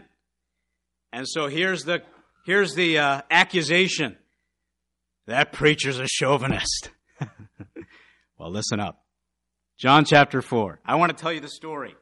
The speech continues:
a very touching story of a, of a woman whose life was transformed by the gospel. John chapter four,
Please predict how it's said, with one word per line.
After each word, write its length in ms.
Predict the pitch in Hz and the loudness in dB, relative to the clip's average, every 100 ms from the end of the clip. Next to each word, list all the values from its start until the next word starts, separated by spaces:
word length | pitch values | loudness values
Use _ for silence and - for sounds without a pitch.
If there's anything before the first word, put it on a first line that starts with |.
| _ | _
a 60 | 120 | -16
very 200 | 143 190 | -10 -10
touching 360 | 190 196 196 165 | -10 -12 -12 -18
story 400 | - 135 113 82 _ _ _ _ _ _ _ _ | -16 -16 -16 -20 _ _ _ _ _ _ _ _
of 160 | 98 | -20
a, 240 | 101 101 98 - | -16 -16 -20 -20
of 120 | 101 | -18
a 80 | 107 | -14
woman 460 | 113 127 113 95 _ _ - _ _ _ _ | -10 -8 -10 -14 _ _ -20 _ _ _ _
whose 180 | 107 95 | -20 -14
life 240 | 113 110 | -12 -10
was 140 | 107 - | -14 -18
transformed 640 | 110 107 98 107 101 95 _ | -16 -16 -18 -20 -20 -20 _
by 120 | 98 | -20
the 80 | 87 | -20
gospel. 480 | 85 82 - - _ _ _ _ _ _ | -20 -20 -20 -20 _ _ _ _ _ _
John 260 | 135 160 185 | -8 -6 -4
chapter 360 | 180 170 165 | -4 -4 -6
four, 500 | 147 143 139 131 127 | -14 -12 -8 -8 -8